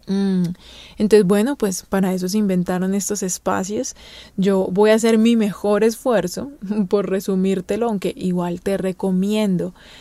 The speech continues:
que leas el libro, te recomiendo que,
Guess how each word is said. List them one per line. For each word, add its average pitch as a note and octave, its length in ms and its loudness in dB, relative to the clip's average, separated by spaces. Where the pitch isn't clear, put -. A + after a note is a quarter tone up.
que G3+ 140 2
leas F#3+ 340 2
el G#3 160 0
libro, F#3 400 0
te A3+ 140 -4
recomiendo F3 640 -4
que, F3+ 420 -4